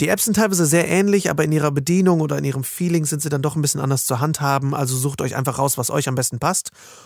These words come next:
Und wie gesagt, die Links zu den Apps sind natürlich in den Shownotes. Vielen Dank übrigens wieder einmal für euer Feedback. Ich habe mich total gefreut. Also vielen Dank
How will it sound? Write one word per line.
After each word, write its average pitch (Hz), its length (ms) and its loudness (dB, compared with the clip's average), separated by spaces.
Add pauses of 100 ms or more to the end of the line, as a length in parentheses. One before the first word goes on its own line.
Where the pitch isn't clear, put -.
(140)
Und 190 340 2
wie 139 140 0
gesagt, 135 340 0
die 131 60 0
Links 127 260 0
zu 143 100 0
den 127 140 0
Apps 123 300 -2
sind 143 200 -2
natürlich 120 520 -4
in 113 80 -8
den 117 100 -8
Shownotes. - 540 -10 (1120)
Vielen 240 280 4
Dank 233 140 2
übrigens 180 460 2 (160)
wieder 175 240 4
einmal 110 420 0
für - 160 -4
euer 113 200 -2
Feedback. - 680 -6
Ich - 140 -8
habe 143 100 -4
mich 135 80 -2
total - 380 -4
gefreut. 143 580 -2
Also 139 220 2
vielen 175 240 0
Dank 160 180 0